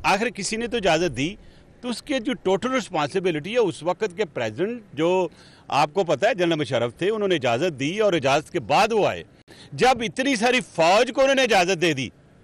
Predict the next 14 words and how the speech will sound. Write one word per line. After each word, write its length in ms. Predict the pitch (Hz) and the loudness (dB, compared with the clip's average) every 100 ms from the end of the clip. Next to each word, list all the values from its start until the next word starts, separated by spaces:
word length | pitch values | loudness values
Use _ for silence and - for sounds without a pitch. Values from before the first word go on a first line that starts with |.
| _ _ _ - | _ _ _ -4
तो 60 | 185 | 0
अगर 180 | 220 | 2
दस 240 | 165 196 196 | 2 2 2
पन्द्रह 300 | - 226 233 | -2 2 2
बंदे 300 | 202 208 226 | 2 2 4
आ 160 | 170 | 6
रहे 200 | 156 220 | 4 2
हैं 160 | 165 117 | -2 -2
तो 160 | - - | -8 -2
आपसे 760 | 160 208 247 226 - - 214 | 4 6 4 2 -6 -2 0
मैं 200 | 170 151 | 2 0
ये 200 | 170 160 | 0 2
अर्ज़ 220 | 240 220 - | 2 2 0
करूँगा 480 | 165 151 139 180 | 0 2 2 2